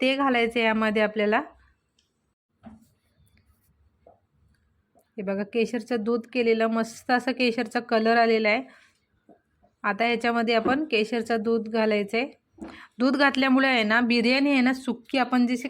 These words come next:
खाताना सुक्की बिर्याणी लागते ना, ती सुक्की लागत नाही बिर्याणी. म्हणजे चिकन बिर्याणी पण केली ना, तरी पण आपण, अ, दूध, अ, दूध घातलं ना दोन चमचे, तरी पण आपली बिर्याणी मस्त होते. आणि आता ह्याच्या पुढे मी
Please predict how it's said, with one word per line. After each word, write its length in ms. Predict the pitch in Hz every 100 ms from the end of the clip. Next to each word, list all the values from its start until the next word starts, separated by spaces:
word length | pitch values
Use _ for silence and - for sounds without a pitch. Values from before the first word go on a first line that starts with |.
| -
खाताना 380 | 226 214 233 254
सुक्की 400 | 254 233 - 240
बिर्याणी 360 | 240 240 247
लागते 260 | 240 226 226
ना, 120 | 226 240
ती 100 | 247
सुक्की 400 | 226 214 247 233
लागत 340 | 214 214 214
नाही 200 | 226 220
बिर्याणी. 500 | 214 196 190 190 247 - - - -
म्हणजे 200 | 226 247
चिकन 400 | 254 247 262 254
बिर्याणी 300 | 262 262 262
पण 240 | 262 277
केली 260 | 262 262 254
ना, 160 | 247 262 254
तरी 180 | 247 247
पण 300 | 277 294 294
आपण, 360 | 233 254 285 285 - - _
अ, 260 | 240 233 226
दूध, 360 | 214 247 247 254
अ, 180 | 247 240 240
दूध 220 | 262 254
घातलं 360 | 277 269 269
ना 80 | 262
दोन 260 | 240 240 233
चमचे, 500 | 240 220 226 233 240
तरी 160 | 240 247
पण 220 | 254 254
आपली 240 | 240 254
बिर्याणी 440 | 254 233 233 233 240
मस्त 340 | 226 226 -
होते. 300 | 226 196 220
आणि 280 | 220 226 240
आता 300 | 240 240 247
ह्याच्या 280 | 233 226 247
पुढे 300 | 247 240 240
मी 220 | 254